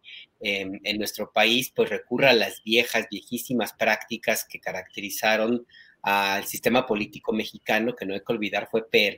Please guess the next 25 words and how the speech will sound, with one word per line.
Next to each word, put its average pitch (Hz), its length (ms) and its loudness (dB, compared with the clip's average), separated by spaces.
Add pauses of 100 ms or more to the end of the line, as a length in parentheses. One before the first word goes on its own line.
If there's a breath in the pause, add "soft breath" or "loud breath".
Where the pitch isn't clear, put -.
(160)
fue 117 240 0
creado, 107 600 4 (440 soft breath)
es - 240 -4
hechura 120 540 4
del 110 180 0
Partido 117 400 -2
Revolucionario 107 800 -2
Institucional, 101 960 -2 (400)
y 107 460 -4
que 101 400 0
fue 127 120 2
el 156 60 -2
que 180 60 4
estableció 117 480 2
las 143 160 10
reglas 131 400 4
con 107 120 -4
las - 140 -8
cuales 127 320 2
se 104 120 -2
ju-, - 260 -8
se - 140 -4
ha 117 80 0
jugado 120 560 4
desde 95 600 -8